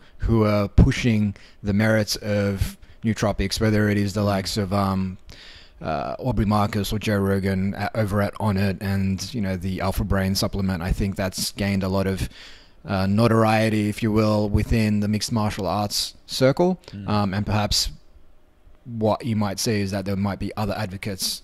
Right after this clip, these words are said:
Speaker 1: uh, within other sports that might, you know, start to push the, the cause somewhat. But yeah, it's definitely taken off within
Speaker 2: Mm.
Speaker 1: M M A.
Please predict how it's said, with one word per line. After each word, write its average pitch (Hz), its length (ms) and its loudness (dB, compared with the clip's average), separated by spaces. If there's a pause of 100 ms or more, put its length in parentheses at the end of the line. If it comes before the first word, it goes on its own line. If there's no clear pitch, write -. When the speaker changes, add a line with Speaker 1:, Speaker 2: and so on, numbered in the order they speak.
(260)
Speaker 1:
uh, 98 80 -2
within 98 380 0
other 98 280 -6
sports 95 500 -4
that 92 140 -2
might, 95 360 -2
you 101 100 -6
know, 95 120 -4
start 98 340 -4
to 95 240 -6 (240)
push - 360 6 (600)
the, 104 580 2 (220)
the 110 100 -6
cause 104 480 2 (300)
somewhat. 92 480 -2
But 95 120 2
yeah, 107 120 -2
it's 95 120 -4
definitely 135 260 2
taken 107 240 -2
off 98 200 -2
within 107 300 -2
Speaker 2:
Mm. 110 40 -2
Speaker 1:
M 101 80 0
M 98 160 0
A. 190 200 -4